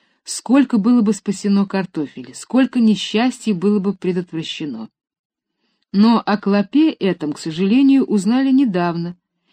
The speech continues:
и пока ещё не удалось заставить его эффективно работать.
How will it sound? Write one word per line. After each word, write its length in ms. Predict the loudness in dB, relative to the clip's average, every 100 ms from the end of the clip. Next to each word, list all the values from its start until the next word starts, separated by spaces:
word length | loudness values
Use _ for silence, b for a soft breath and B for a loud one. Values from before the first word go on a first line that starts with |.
| _ _
и 80 | -4
пока 320 | -2 0 0
ещё 300 | 0 0 2
не 120 | 4
удалось 440 | 4 4 4 4 2
заставить 600 | -2 -6 -4 -2 -2 -4
его 180 | -2 -2
эффективно 640 | -2 -8 -6 -6 -4 -4
работать. 580 | -4 -6 -8 -10 -14